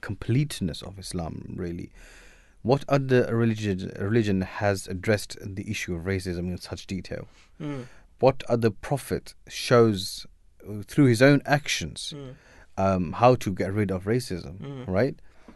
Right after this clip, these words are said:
Speaker 1: Um, as you mentioned earlier, the, the, the example of, uh, Bilal radiyallahu ta'ala anhu, who was a slave,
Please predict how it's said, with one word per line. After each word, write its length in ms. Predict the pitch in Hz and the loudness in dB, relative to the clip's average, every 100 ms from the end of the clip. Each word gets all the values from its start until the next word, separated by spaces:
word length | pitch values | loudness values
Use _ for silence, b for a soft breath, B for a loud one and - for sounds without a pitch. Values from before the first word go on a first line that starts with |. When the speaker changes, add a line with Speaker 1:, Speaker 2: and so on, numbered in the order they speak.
| b - | b -2
Speaker 1:
Um, 260 | 98 95 - | 0 0 -2
as 220 | 110 104 104 | -2 0 2
you 180 | 113 | 4
mentioned 420 | 104 127 131 113 87 | 4 4 2 0 0
earlier, 340 | 90 87 85 | -2 -2 -4
the, 260 | 90 90 90 | -4 -4 -4
the, 300 | 92 92 - | -6 -6 -6
the 240 | 95 82 - | -10 -10 -10
example 520 | 92 113 113 - 90 - | -4 0 0 -2 -8 -6
of, 280 | 90 - - | -10 -10 -8
uh, 220 | 92 87 | -6 -6
Bilal 380 | 90 92 104 120 | -4 2 4 4
radiyallahu 600 | 98 92 87 87 - - | 0 -6 -8 -8 -10 -12
ta'ala 200 | - - - | -12 -12 -10
anhu, 240 | 95 101 - b b b b b | -12 -16 -18 b b b b b
who 140 | - 120 | -2 4
was 260 | 123 170 | 8 8
a 80 | 135 | 6
slave, 420 | - - 80 - | -4 -6 -6 -8